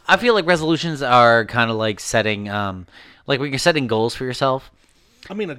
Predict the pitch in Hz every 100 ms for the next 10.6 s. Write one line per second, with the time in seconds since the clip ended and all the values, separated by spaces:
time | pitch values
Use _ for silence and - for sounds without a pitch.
0 | 135 139 135 131 196 147 117 - 113 98
1 | - 117 _ _ _ 113 147 _ - 185
2 | 196 196 190 - 202 190 175 160 151 -
3 | - 151 127 110 120 131 139 123 117 -
4 | 135 113 101 110 101 92 90 - - 143
5 | 139 123 123 120 110 104 180 190 143 127
6 | 113 101 95 82 - - - _ - 131
7 | 127 113 180 - 185 151 135 117 117 -
8 | 113 127 135 - 123 120 - 107 110 -
9 | 113 117 113 117 131 - 95 - _ _
10 | _ 117 - 143 151 -